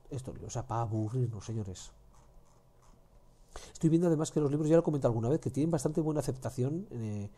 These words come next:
eh, porque veo las compras, o sea, veo que la gente lo compráis. Me gusta.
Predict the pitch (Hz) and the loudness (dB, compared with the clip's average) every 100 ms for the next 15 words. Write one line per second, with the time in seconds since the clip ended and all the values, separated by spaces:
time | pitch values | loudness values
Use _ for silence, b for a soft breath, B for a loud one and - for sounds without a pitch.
0 | B B B B B 117 104 - - 117 | B B B B B -4 -2 -2 0 4
1 | 156 147 185 214 110 107 98 110 123 127 | 4 4 4 2 -2 -2 0 0 2 0
2 | 131 139 160 127 104 185 - - - - | 0 0 0 -2 -4 -4 -6 -16 -20 -20
3 | - - b b b b b b - 101 | -20 -20 b b b b b b -14 -6
4 | 123 - | -6 -6